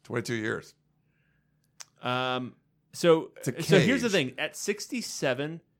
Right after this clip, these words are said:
Speaker 2: you're bordering on the brink of, of being old,
Speaker 1: Yeah.
Speaker 2: right? Like, being, like,
Speaker 1: Like,
Speaker 2: a little bit slower,
Speaker 1: you
Speaker 2: a
Speaker 1: might have
Speaker 2: little
Speaker 1: put off a hip replacement
Speaker 2: Yeah,
Speaker 1: for a
Speaker 2: no,
Speaker 1: few
Speaker 2: like, your
Speaker 1: years.
Speaker 2: bones might be getting a little brittle. And this isn't, I'm not trying to be ageist, like, just, like, the realities of the situation.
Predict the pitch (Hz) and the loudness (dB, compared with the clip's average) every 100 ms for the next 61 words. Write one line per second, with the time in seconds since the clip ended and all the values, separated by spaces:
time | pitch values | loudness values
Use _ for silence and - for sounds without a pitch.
0 | _ _ _ _ _ - 143 135 107 147 | _ _ _ _ _ -6 0 0 2 6
1 | 170 175 170 143 123 104 117 113 107 95 | 6 6 2 0 -2 0 0 0 -4 -6
2 | 87 - 113 95 90 82 - _ _ _ | -8 -10 -6 -6 -8 -12 -20 _ _ _
3 | _ - - _ _ _ _ - 170 120 | _ -20 -20 _ _ _ _ -2 0 0
4 | - 110 98 69 76 _ _ 110 120 135 | -2 -8 -8 -10 -18 _ _ -2 0 0
5 | 147 - 135 127 123 185 170 165 156 120 | -2 -6 -4 -4 -2 0 0 -2 0 0
6 | - 233 320 269 254 254 - 247 247 233 | 0 -2 0 2 4 2 0 0 2 4
7 | 233 180 151 139 147 139 - 151 135 131 | 4 4 2 4 4 4 2 2 2 0
8 | 131 131 262 262 262 262 254 247 240 - | 0 4 6 6 6 6 4 4 4 4
9 | 240 262 214 202 175 165 160 151 147 127 | 4 4 2 0 0 0 0 0 0 2
10 | 120 113 208 269 254 202 196 151 160 202 | 2 2 -2 -4 -4 -6 -8 -8 -8 -8
11 | 190 151 123 - 254 170 131 - 160 151 | -6 -4 -4 -6 -6 -4 -6 -6 -8 -6
12 | 202 180 175 151 143 160 202 180 147 135 | -4 -4 -6 -6 -4 -2 -2 0 -2 -8
13 | 123 117 160 - 151 208 - 80 | -12 -8 -8 -6 -4 -4 -4 -10